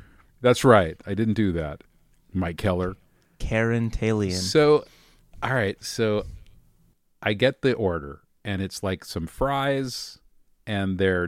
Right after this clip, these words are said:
Speaker 1: and their nuggets. I wasn't gonna eat the fries 'cause I don't even know what's in the fries, but I was gonna have a couple of nuggets. I was gonna share 'em with my family. The manager gave me an extra nugget. There were seven nuggets in my, my container.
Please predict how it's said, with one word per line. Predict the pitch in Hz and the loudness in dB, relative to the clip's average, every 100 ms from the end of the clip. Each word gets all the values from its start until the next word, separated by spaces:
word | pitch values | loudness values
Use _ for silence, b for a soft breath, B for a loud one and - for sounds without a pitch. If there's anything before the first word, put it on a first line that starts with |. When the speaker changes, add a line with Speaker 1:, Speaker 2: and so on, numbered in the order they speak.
| 87 | -4
Speaker 1:
and | 92 90 | -6 -4
their | 95 | 0
nuggets. | 143 151 147 139 - - - | 0 2 2 0 -10 -8 0
I | |
wasn't | 117 135 135 | 2 2 2
gonna | 120 | 2
eat | 117 - | 0 -2
the | |
fries | 101 107 98 95 90 | -4 0 2 0 -2
'cause | 95 - | -8 -4
I | 110 | -2
don't | 113 110 | 0 -2
even | 90 87 | -4 -4
know | 87 | -4
what's | 85 85 - | -6 -6 -8
in | 85 | -8
the | 80 | -8
fries, | - 85 78 80 - - _ _ _ _ _ | -10 -8 -8 -10 -14 -20 _ _ _ _ _
but | 104 | 2
I | |
was | 110 107 | 2 4
gonna | 117 | 0
have | 107 110 110 | 2 2 2
a | |
couple | - 110 - 101 | 0 -2 0 -2
of | 87 | -2
nuggets. | 87 87 87 - - - _ | -4 -4 -6 -8 -18 -20 _
I | |
was | - | -12
gonna | 92 | -10
share | - - 98 | -6 -4 -2
'em | 95 | -4
with | 85 | -6
my | 87 | -10
family. | - 87 82 80 80 76 - _ _ _ _ _ _ _ _ _ - | -8 -8 -8 -8 -10 -14 -18 _ _ _ _ _ _ _ _ _ -6
The | |
manager | 90 104 104 110 101 | -2 -2 -2 -2 -6
gave | 92 82 92 92 | -8 -8 -6 -6
me | 107 95 | -6 -4
an | 82 - | -6 -10
extra | - - - - 87 | -16 -16 -14 -8 -8
nugget. | 78 78 76 - - - _ | -8 -10 -12 -16 -20 -20 _
There | 95 | -10
were | 80 | -8
seven | - - - 180 160 143 131 | -6 -4 0 2 4 4 4
nuggets | 120 110 101 - | 4 2 0 -2
in | 107 90 | -4 -4
my, | 80 78 _ | -6 -10 _
my | 98 82 | -12 -12
container. | 78 90 90 82 78 | -10 -12 -10 -12 -14